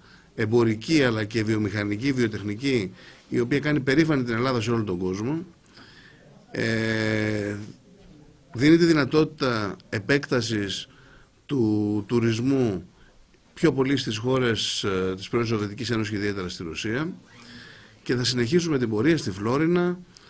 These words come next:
στην Κοζάνη και το βράδυ στις εφτά μισή ώρα στην Πτολεμαΐδα, όπου θέλω να καλέσω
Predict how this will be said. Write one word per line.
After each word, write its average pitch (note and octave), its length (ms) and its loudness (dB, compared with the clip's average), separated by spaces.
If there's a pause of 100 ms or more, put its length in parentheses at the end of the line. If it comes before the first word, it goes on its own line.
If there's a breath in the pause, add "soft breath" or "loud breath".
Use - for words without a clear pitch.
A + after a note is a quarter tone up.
(140 loud breath)
στην - 240 -6
Κοζάνη C#3+ 720 2 (280 loud breath)
και - 100 -8
το A2+ 120 -2
βράδυ D3 260 2
στις - 100 -2
εφτά D3 240 0
μισή B2+ 240 2
ώρα C3 200 2
στην A#2+ 160 -8
Πτολεμαΐδα, G#2+ 500 0
όπου B2+ 120 -2
θέλω C3+ 160 -2
να C3 120 -2
καλέσω A2+ 600 -2